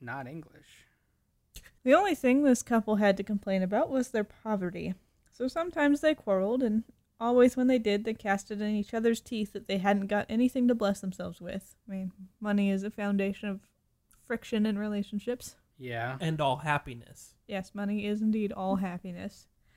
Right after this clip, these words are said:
Speaker 2: But in spite of this, they still loved each other very much. One evening, the woman came home much earlier than her husband and lit a fire in the kitchen, even though there was no food to cook. She says, "I can cook a little soup for him at least,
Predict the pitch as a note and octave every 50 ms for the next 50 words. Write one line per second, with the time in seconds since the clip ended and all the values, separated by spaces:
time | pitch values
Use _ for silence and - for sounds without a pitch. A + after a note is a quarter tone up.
0 | _ _ _ _ _ _ _ _ - B3+ B3+ C4+ C4+ C#4 - - D#4+ D#4 D4 C#4+
1 | C4+ B3+ C4 C#4+ C#4+ - - - A#3 A3+ A3+ - - A3+ G#3+ G#3+ G3 F#3+ F#3+ F#3
2 | F#3+ F#3+ F#3 - G3 F3+ F3+ F3 F#3+ F#3 E3+ E3 E3 E3 D#3+ - - - - -
3 | - _ _ _ _ _ _ _ _ _ _ _ _ _ _ _ _ _ _ _
4 | _ _ _ _ _ _ _ _ _ _ - C#4+ F4 F#4+ D#4 B3 B3 A3+ - A#3+
5 | C#4 E4 D4+ A#3 A3 A3 G#3 G#3 A3 - A3+ G#3 G3+ F#3+ G#3+ G3+ G#3 A3+ A#3+ A#3+
6 | A3 G#3 - - - G3+ G3+ G3+ G3 F#3+ F#3+ F#3+ F#3+ F#3 F#3 F3+ F3+ F#3 G3 F#3+
7 | - B3+ C#4 F4 E4 A#3 G#3+ G3+ G3+ - - - - G3+ - - B3+ C4 C#4 C#4+
8 | C#4+ C4+ B3 B3 - - B3+ A#3+ - F#3+ F3 F3 F#3 G3+ G3 G#3+ A3 A3+ A3 G#3+
9 | G#3 G3+ G#3 G3+ G3 G3+ G3+ - A3+ A#3 A#3+ A#3+ - - G#3+ G3+ F#3+ - G3 -
10 | - F#3 - - - - - _ - _ _ _ _ _ _ _ _ _ _ _
11 | - A3+ - A#3 A3+ A3+ A3+ A#3 - _ _ - E4+ E4 F4 - - A#3+ A3 -
12 | G#3+ G#3 G3 F#3+ F#3+ E3+ E3 - - - C4 D4 - - G3+ G3 F#3 E3+ E3 -
13 | F3 F3 A#3+ D#4 - - -